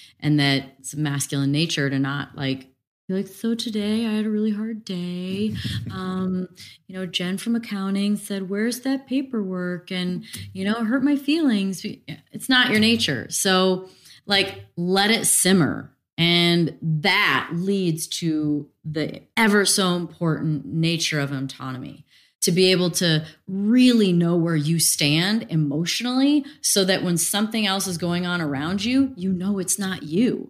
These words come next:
Speaker 2: Mm.
Speaker 1: And then you don't get triggered. Then you don't get reactive. Then you don't get crazy. You gotta know where you're at. And I think that this is something that could be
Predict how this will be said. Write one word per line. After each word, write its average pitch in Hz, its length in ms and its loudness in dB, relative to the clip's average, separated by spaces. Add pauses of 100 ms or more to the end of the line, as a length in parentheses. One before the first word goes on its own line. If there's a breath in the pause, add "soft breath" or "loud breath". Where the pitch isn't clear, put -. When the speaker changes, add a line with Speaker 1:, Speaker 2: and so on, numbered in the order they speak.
(260)
Speaker 2:
Mm. 98 240 0
Speaker 1:
And 190 120 2
then 196 140 4
you 202 160 0
don't 196 260 -4
get - 240 -2
triggered. 143 480 -2
Then 160 160 0
you 185 100 -2
don't 185 280 -2
get 202 160 -4
reactive. 196 680 -2
Then 160 180 -2
you 170 80 -2
don't 185 300 -6
get 214 200 -6
crazy. 214 840 -2 (600 soft breath)
You 185 100 0
gotta 208 240 2
know 196 180 0
where 196 120 0
you're 185 280 -2
at. 151 320 0
And 165 140 -2
I 165 60 0
think 160 240 -6
that 143 120 -8
this 180 160 -4
is 175 200 -4
something 165 400 0
that 151 340 -2
could 160 160 -2
be 151 420 0